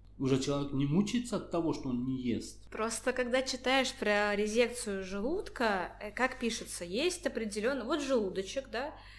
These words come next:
Speaker 2: а, есть определённый участок, который растягивается, его удаляют, желудок больше не может растягиваться.
Speaker 1: А, к сожалению, этот участок, который называется малая кривизна желудка,
Speaker 2: Это правда?
Speaker 1: она тоже имеет возможности к расширению.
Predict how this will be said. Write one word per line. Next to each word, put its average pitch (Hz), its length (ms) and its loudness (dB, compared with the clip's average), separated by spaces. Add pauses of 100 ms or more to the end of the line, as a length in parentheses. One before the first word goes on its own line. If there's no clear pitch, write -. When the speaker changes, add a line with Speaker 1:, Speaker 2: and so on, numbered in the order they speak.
(260)
Speaker 2:
а, 208 160 0
есть 277 240 0
определённый 262 640 4
участок, 226 560 -4
который 370 340 2
растягивается, 339 840 0
его 254 380 2
удаляют, 202 540 0
желудок 240 340 0
больше 254 300 4
не 226 320 4
может 214 440 2
растягиваться. - 840 -10
Speaker 1:
А, 104 320 -16
к - 60 -16
сожалению, 117 1000 -6
этот - 360 -16
участок, 107 720 -12
который 101 340 -16
называется 101 480 -12
малая 104 560 -12
кривизна - 560 -18
желудка, - 720 -14
Speaker 2:
Это - 180 -14
правда? - 260 0
Speaker 1:
она 294 100 0
тоже 165 560 2
имеет 117 600 -6
возможности 113 1080 -14
к 113 420 -12
расширению. 117 920 -6